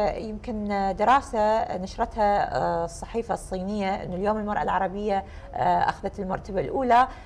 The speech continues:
وتصدرت، آه، بأنه هي تستخدم، آه، مستحضرات تجميل، تلتجئ إلى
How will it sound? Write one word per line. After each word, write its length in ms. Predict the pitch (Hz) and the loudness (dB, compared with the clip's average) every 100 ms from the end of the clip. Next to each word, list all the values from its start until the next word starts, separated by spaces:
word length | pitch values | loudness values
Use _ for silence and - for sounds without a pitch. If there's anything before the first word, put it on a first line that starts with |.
| - | -8
وتصدرت، 680 | 208 - 269 202 220 214 214 | -8 0 2 4 4 4 2
آه، 320 | 202 185 180 | 2 4 4
بأنه 840 | 165 180 190 190 175 - 123 180 190 | 0 -2 -2 -2 -2 -2 -6 -6 -4
هي 180 | 220 | -4
تستخدم، 680 | 196 - - 226 185 196 185 190 - - - | -4 -8 -6 -6 -4 -4 -4 -8 -12 -12 -2
آه، 360 | - 180 175 | 4 6 4
مستحضرات 720 | 175 185 - - 202 214 247 | 2 -4 -10 -2 2 4 2
تجميل، 640 | 262 208 220 214 214 208 175 | -2 -4 -4 -2 -4 -4 -6
تلتجئ 600 | 170 190 240 196 208 - | -6 -6 -4 -2 -2 0
إلى 360 | 190 180 180 | 4 6 6